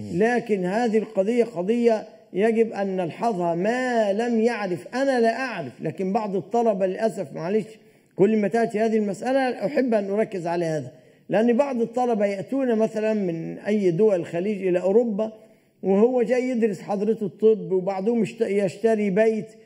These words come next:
آه، ويكون معه أهله وأولاده وإلى آخره، ثم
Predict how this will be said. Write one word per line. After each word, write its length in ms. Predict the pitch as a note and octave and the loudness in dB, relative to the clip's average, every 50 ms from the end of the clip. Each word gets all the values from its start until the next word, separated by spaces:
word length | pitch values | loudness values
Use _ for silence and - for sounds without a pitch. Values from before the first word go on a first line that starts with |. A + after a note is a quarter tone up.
| _ _ _ _ _ - | _ _ _ _ _ -4
آه، 160 | F#3 G#3+ G#3 | -2 0 2
ويكون 560 | G#3+ A3 A3+ A3+ G#3+ G#3+ A3 - C4 B3+ B3 | 4 4 4 4 4 2 0 -4 -2 -2 -2
معه 280 | A#3 A3+ A#3+ B3 A#3+ - | -2 -2 -2 -4 -4 -2
أهله 360 | A#3 A#3 A3 G3+ G#3 A3 A3+ | 0 0 0 2 0 0 0
وأولاده 680 | A3 - A3 A3+ A3 G#3+ G#3+ A#3 A#3 A#3 A#3 G#3 G#3+ | 0 2 2 2 2 4 2 2 2 2 -2 -2 0
وإلى 440 | A3+ A3+ A#3 A#3+ A#3+ B3 A#3+ B3 A#3 | 0 0 0 -2 -2 -2 -2 -2 -2
آخره، 380 | A3 A3+ B3 C#4+ D4 D#4 C#4+ - - - - _ _ _ _ _ _ | -2 -2 -2 -2 -2 -2 -2 -4 -8 -12 -20 _ _ _ _ _ _
ثم 300 | - A3+ A3+ A3+ G#3+ G#3 | 0 2 2 2 0 -2